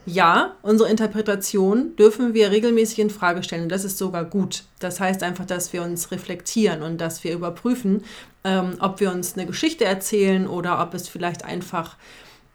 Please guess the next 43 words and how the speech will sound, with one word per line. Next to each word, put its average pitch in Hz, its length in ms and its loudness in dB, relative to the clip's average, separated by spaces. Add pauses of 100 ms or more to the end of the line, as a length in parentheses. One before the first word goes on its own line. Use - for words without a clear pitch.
(120)
manchmal 151 280 -6
geht 208 200 2
es 226 120 2
auch 185 120 0
schlicht 240 240 -4
und 226 80 4
ergreifend 214 500 0
um 247 180 2
Wissen, 240 400 -2
ja, 220 220 0
dass 208 180 0
es 208 160 -2
einfach 208 420 -4
Dinge 220 320 2
gibt, 208 260 -4
die 202 120 -2
wir 190 120 0
dann 180 140 -2
einfach 180 280 -4
besser 190 360 -4
wissen, 226 300 0
wo 180 80 -6
wir 185 100 -2
neue 180 200 -2
Erfahrungen 220 500 0
gemacht 202 360 -2
haben. 185 300 -2
Das 262 240 -4
heißt, 208 280 -2
du 202 40 -6
bist 202 260 -6
reflektiert. - 720 -6 (880)
Deine 190 380 2
Wahrnehmung, 175 600 2 (460)
die 254 400 0 (600)
stellst 220 460 0
du 240 80 0
nicht 294 240 0
in 170 120 -4
Frage, 165 360 -4
weil 170 120 -2
deine 190 300 0
Wahrnehmung 214 640 0